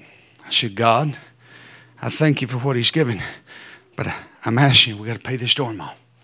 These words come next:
We got other things we wanna do." Me and my wife, uh, last year, we were at the governor's, uh, inauguration. We were g-, sit there in the cheap seats. We were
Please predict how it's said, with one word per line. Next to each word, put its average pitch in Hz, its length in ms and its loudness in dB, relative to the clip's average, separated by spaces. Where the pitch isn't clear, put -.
We 110 80 -12
got 107 140 -4
other 120 100 0
things 135 360 -4
we 147 60 -4
wanna 151 120 -4
do." 131 180 -8
Me 139 120 0
and 147 100 0
my 147 60 0
wife, 147 480 2
uh, 123 220 0
last 139 360 4
year, 156 240 4
we 135 120 -2
were 131 160 0
at 120 100 -6
the 131 80 -6
governor's, 143 640 4
uh, 127 180 -2
inauguration. 147 800 4
We 139 100 -2
were 123 180 -4
g-, 147 180 -8
sit - 320 2
there 147 140 0
in 143 80 2
the 127 60 -2
cheap 170 340 2
seats. 147 340 2
We 143 80 -2
were 131 240 -4